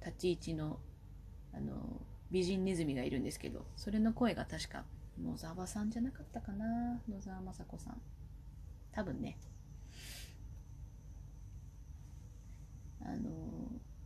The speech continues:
ちょっとね、こう、気高いお嬢様にね、振り回されるポンコツな男の子っていう感じがずっと続く。で、あとそれの、そのネズミがそんな大移動どうやってするんだっていう話なんですけど、それを手伝ってくれるのがカモメ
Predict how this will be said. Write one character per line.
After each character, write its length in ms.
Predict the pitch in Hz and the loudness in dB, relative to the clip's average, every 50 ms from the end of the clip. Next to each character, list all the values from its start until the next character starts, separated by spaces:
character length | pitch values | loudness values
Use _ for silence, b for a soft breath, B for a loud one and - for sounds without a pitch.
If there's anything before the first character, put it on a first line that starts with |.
| - - - - - - - - - - - - - - - | -8 -8 -8 -10 -10 -10 -10 -10 -8 -8 -8 -8 -8 -6 0
ち 80 | - 320 | 2 2
ょ 40 | 254 | 2
っ 20 | |
と 100 | - - | 4 2
ね、 180 | 160 160 160 156 - | 0 0 0 0 0
こ 220 | - 165 165 165 165 | 2 2 2 2 2
う、 40 | - | 2
気 80 | 214 | 4
高 280 | 190 196 190 - 208 196 | 4 4 4 4 4 6
い 100 | 190 185 | 6 8
お 140 | 175 180 180 | 8 8 8
嬢 160 | 185 185 185 | 6 6 4
様 240 | - - 147 151 - | 4 2 2 2 4
に 140 | - 151 156 | 4 2 2
ね、 120 | 156 156 | 2 0
振 140 | - - 175 | 0 2 4
り 100 | 175 175 | 4 6
回 160 | 170 170 170 | 6 6 4
さ 140 | 160 - 170 | 4 4 4
れ 100 | 165 160 | 4 4
る 100 | 160 147 | 2 2
ポ 140 | - - 165 | 2 2 0
ン 60 | 160 | 0
コ 100 | - 160 | 0 0
ツ 120 | - - | 0 0
な 120 | 160 151 151 | 2 2 2
男 240 | 147 - - - | 2 2 2 2
の 120 | 131 - - | 2 2 0
子 100 | - 151 | -2 -4
っ 40 | - | -4
て 140 | - - | 0 2
い 40 | - | 2
う 40 | 120 | 2
感 220 | - - - - | 2 2 0 0
じ 220 | - - 80 - - - - | 0 0 -2 -2 -2 -4 -2
が 200 | 113 113 - - - - - - | -2 -2 -2 -2 -6 -8 -8 -6
ず 100 | - - | -6 -6
っ 40 | - | -6
と 100 | - 117 | -4 -4
続 280 | - - - - - - | -4 -4 -4 -4 -4 -6
く。 60 | - - - B B B B B B B B B | -6 -8 -8 B B B B B B B B B
で、 80 | 180 | -2
あ 40 | 170 | -2
と 120 | - - | 0 -2
そ 140 | - - 190 | -2 2 2
れ 100 | 175 185 | 4 4
の、 320 | 185 185 185 185 185 180 233 | 4 4 2 2 0 0 4
そ 120 | - 220 | 6 8
の 100 | 214 202 | 8 10
ネ 160 | 180 185 190 | 10 10 12
ズ 100 | 202 240 | 12 12
ミ 140 | 240 247 247 | 12 12 12
が 220 | 240 240 240 233 - | 12 12 10 8 4
そ 140 | - - 233 | 6 10 12
ん 80 | 233 247 | 12 12
な 80 | 240 | 12
大 300 | 180 156 196 208 226 247 | 12 12 12 12 12 12
移 60 | 247 | 12
動 140 | 202 185 151 | 12 12 8
ど 160 | 139 165 170 | 8 8 8
う 60 | 170 175 | 8 8
や 60 | 180 | 6
っ 40 | - | 6
て 100 | - 185 | 4 2
す 140 | - - | 4 4
る 100 | 185 196 | 4 6
ん 60 | 185 160 | 4 4
だ 60 | 147 | 2
っ 40 | 151 | 0
て 160 | - - 156 | 0 -2 0
い 40 | 160 | 0
う 20 | |
話 260 | 175 160 151 147 - | 2 2 0 2 0
な 20 | 147 | 0
ん 20 | |
で 40 | 151 | 0
す 60 | - | 0
け 80 | - 147 | -2 -2
ど、 60 | - | 2
そ 60 | 196 | 2
れ 80 | 185 196 | 4 4
を 40 | |
手 120 | 190 - 190 | 4 2 2
伝 180 | - 214 202 | 2 2 2
っ 40 | 196 | 2
て 100 | - - | 0 -2
く 100 | - - | -4 -2
れ 120 | - - 143 | 0 2 2
る 60 | - | 2
の 120 | - - | 2 0
が 100 | - - - | -2 -4 0
カ 140 | - - | 4 6
モ 140 | 196 196 202 | 8 8 8
メ 180 | 202 214 220 | 8 6 6